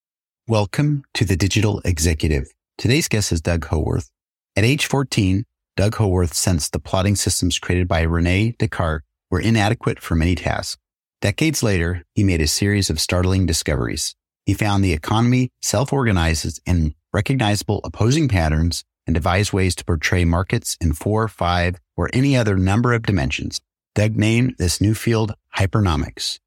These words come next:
In twenty eleven, he formed a company, Hypernomics, Inc, who show their customers how to take advantage of hypernomics.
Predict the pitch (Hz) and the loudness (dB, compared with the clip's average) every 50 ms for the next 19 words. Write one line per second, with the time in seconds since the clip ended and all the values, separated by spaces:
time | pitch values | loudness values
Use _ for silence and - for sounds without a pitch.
0 | _ _ _ - 78 76 - - 113 117 143 156 143 120 101 95 101 101 95 92 | _ _ _ -2 -2 -2 0 0 0 2 2 2 2 2 2 2 2 2 2 0
1 | 85 - 107 101 98 98 90 - - 101 98 - 107 110 113 117 117 - _ _ | 0 0 0 0 0 0 -2 -2 -2 -2 0 0 0 2 2 0 -2 -4 _ _
2 | _ _ _ - 92 95 - 110 104 98 101 104 104 - - - - 104 - - | _ _ _ -2 -2 0 2 0 2 2 2 2 0 -2 -4 -4 -2 -2 -2 -2
3 | - - _ _ _ _ _ _ _ _ - 104 - - 113 107 95 90 87 - | -4 -10 _ _ _ _ _ _ _ _ -2 0 0 2 2 2 0 0 0 0
4 | 131 131 - - 151 139 127 - - - 90 87 87 82 - 101 95 90 80 92 | -2 -2 0 0 0 2 0 0 -2 -2 -2 -2 -2 0 -2 0 0 0 0 2
5 | 92 98 107 107 95 85 78 - 98 95 - - 90 82 69 - - - - - | 2 2 2 0 -2 -4 -2 -2 -2 -2 0 0 -2 0 0 -2 -4 -6 -8 -10
6 | - - - | -12 -12 -12